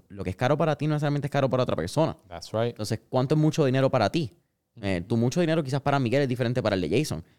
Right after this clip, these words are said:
Speaker 1: pero es que también va a variar de cuánto dinero tú quieras tener en la vida.
Speaker 2: Ujú.
Speaker 1: Eh, por eso es que a veces cuando hablan de, y esto lo he visto mucho recientemente, lo estaba hablando, que, y lo hablamos con mi generación, estoy viendo mucha de mi generación empezar a conformarse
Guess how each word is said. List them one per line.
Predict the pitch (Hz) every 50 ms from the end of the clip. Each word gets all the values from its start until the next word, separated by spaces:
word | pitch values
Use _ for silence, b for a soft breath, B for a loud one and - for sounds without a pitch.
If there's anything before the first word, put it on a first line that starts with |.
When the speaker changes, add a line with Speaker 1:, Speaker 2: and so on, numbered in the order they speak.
| b _
Speaker 1:
pero | - 98
es | -
que | - 127
también | 127 120 107 117 131 135 120
va | 120
a | 123
variar | 123 113 113 135
de | 151 151
cuánto | - - 107 117 - -
dinero | 107 113 123 117
tú | 120 110
quieras | 101 101 110 -
tener | 110 101 92
en | 92
la | 87 65
vida. | 87 131 131 113 - -
Speaker 2:
Ujú. | - 110 101 101 98 90 _ 107 123 135 131 120 101
Speaker 1:
Eh, | 92 85 78 73 76 58 -
por | - 110
eso | 104 110
es | 123
que | 139
a | 131
veces | 131 135 143
cuando | - 135 131 127 120 110
hablan | 113 123 131 135 139
de, | 135 139 139 139 135 135 131 123 117 110 -
y | - 113
esto | 110 117 - 165
lo | 170
he | 185
visto | 190 180 185 190 160
mucho | 127 113 131 160 165 - 151
recientemente, | 123 120 110 117 113 113 127 135 151 151 143
lo | 131
estaba | 120 - 127 123
hablando, | 135 143 147 143 110 87 87 b b b b b b b b b b _
que, | - 101
y | - 127
lo | 120 107
hablamos | 104 107 120 127
con | - 143
mi | 147 143
generación, | 151 143 143 139 131 - 147 123 98
estoy | 101 120 - 110 113
viendo | 120 160 175 180 151
mucha | 123 117 117 123 - 147 151
de | 160 151 151 156
mi | 160 165
generación | 165 160 151 156 151 175 170
empezar | 156 127 - 107 - 101 87
a | -
conformarse | - 143 143 135 - 156 147 151 151 151 139 135 127 - 92 90 110